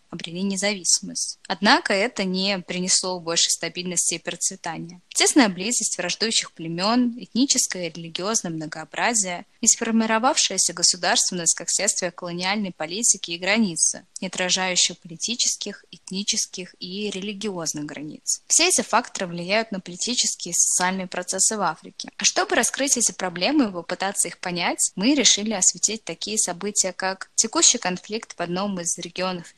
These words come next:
Эфиопии, в Тиграе, отделение Южного Судана в две тысячи одиннадцатом году, его мировое признание, попытки мирового сообщества призвать Марокко дать независимость Западной Сахаре и пример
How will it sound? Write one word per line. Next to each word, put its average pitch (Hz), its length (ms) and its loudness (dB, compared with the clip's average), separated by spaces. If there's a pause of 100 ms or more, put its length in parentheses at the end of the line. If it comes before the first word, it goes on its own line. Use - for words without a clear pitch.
Эфиопии, 220 600 -2
в - 80 -20
Тиграе, 226 560 -2 (160)
отделение 269 460 6
Южного 254 320 4
Судана 208 440 6
в - 20 2
две 180 100 -8
тысячи - 320 0
одиннадцатом 202 460 0
году, 180 280 -4
его 180 260 -8
мировое 175 460 -6
признание, 214 800 0
попытки - 460 0
мирового 202 520 2
сообщества 202 680 2
призвать 185 640 0
Марокко 175 420 -8
дать 175 380 -2
независимость 170 680 0
Западной 165 400 -6
Сахаре 214 640 -2
и 269 240 2
пример 185 500 -2